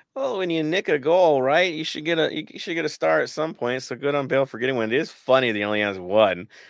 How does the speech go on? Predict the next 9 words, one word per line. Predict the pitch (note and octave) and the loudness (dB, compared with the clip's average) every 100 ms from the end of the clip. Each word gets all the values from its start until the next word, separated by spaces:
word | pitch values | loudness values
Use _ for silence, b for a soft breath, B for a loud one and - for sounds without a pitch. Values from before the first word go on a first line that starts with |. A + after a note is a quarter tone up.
| B _ | B _
but | - C4+ | -8 -6
he | C4+ | -6
just | A#3+ B3 - | -8 -10 -12
started | G#3+ F#3 E3 | -18 -18 -18
with | B2+ F#2+ F2+ | -18 -18 -16
us, | E2+ | -16
so | - F#2 | -10 -6
that's | F#2 F2+ | -6 -6
okay. | E2+ D#2+ - G#2+ | -10 -10 -12 -14